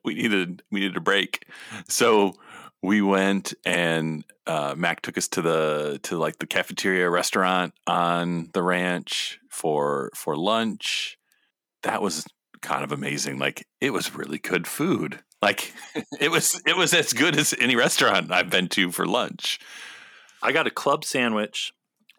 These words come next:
Speaker 2: and sweet potato fries, and it was ev-, every bite of everything I took was like, "Holy crap." Like, you guys were talking, re-, like, s-, like, conversations going on, and I kinda felt bad 'cause I was just, like,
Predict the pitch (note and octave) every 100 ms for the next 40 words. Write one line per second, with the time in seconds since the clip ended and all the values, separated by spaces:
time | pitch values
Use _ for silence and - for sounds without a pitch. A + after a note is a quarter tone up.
0 | - G2+ - A#2+ - G2+ E2+ E2 F2+ E2+
1 | F2 - - - _ _ _ _ _ _
2 | - A#2+ A#2 A2+ - _ _ _ _ -
3 | B2 B2 - D3+ D3 D#3 E3+ E3 G#2+ A#2+
4 | A#2+ - G#2+ - G#2 A2 A#2+ G#2+ F#2+ -
5 | G#2 C3+ - G#2 G2+ F#2 - - - -
6 | A#3 - - F#3 D3+ - _ - - -
7 | C#3 C#3 D3 G#3 G3+ E3 C#3+ - A#2+ A#2+
8 | - B2 A#2+ A#2 A2+ - - _ B2+ A2
9 | C3 C3+ A2 F#2+ - - G#2 A2 A2 -
10 | A#2+ A2 A2+ G2+ - A2 A#2+ A#2+ A#2 B2+
11 | C3+ A#2 A2+ B2+ A2 G#2+ G2+ C3 - A#2
12 | B2 A2 A2 - G2 F#2+